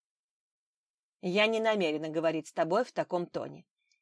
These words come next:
Ираида Самсоновна царственно повела головой и двинулась к двери.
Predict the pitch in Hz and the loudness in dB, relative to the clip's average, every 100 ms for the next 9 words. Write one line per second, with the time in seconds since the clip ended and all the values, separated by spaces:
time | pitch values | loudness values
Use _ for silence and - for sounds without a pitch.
0 | _ - 190 190 196 170 - 170 208 180 | _ -2 2 4 2 0 -2 -4 -2 -2
1 | 170 175 - 190 156 - 165 160 165 165 | -2 -4 0 0 0 -6 -10 -6 -2 0
2 | 156 160 151 170 247 - _ _ _ _ | 0 0 0 2 0 -2 _ _ _ _
3 | _ - 170 165 175 175 160 151 151 156 | _ -4 -2 2 0 0 -4 -6 -8 -6
4 | 147 120 - | -6 -8 -12